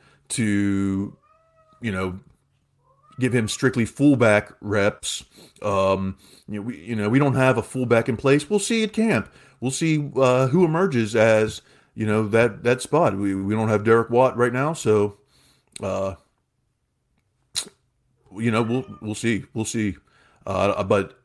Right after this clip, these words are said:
you know, don't expect to move to fullback anytime soon, barring injury. Yeah, I, I mean, it's, I, I,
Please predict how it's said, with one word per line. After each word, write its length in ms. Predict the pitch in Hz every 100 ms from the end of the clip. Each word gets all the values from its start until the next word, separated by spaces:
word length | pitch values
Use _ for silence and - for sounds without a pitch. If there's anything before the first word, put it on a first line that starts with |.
| -
you 80 | 135
know, 100 | 107
don't 200 | 143 131
expect 320 | 120 - 110
to 60 | 101
move 220 | 104 92
to 60 | 107
fullback 540 | - 98 92 90 -
anytime 380 | 104 98 101 95
soon, 320 | 104 92 87
barring 400 | 92 101 92 92
injury. 420 | 98 90 - 98 - _ _ _ _ _ _ _ _ _ _ _ _ _ _ _ _ _ - _ - _
Yeah, 260 | 127 101 92 -
I, 120 | 175
I 140 | 170
mean, 220 | 160 156
it's, 160 | 156 151 -
I, 60 | 151
I, 280 | 143 185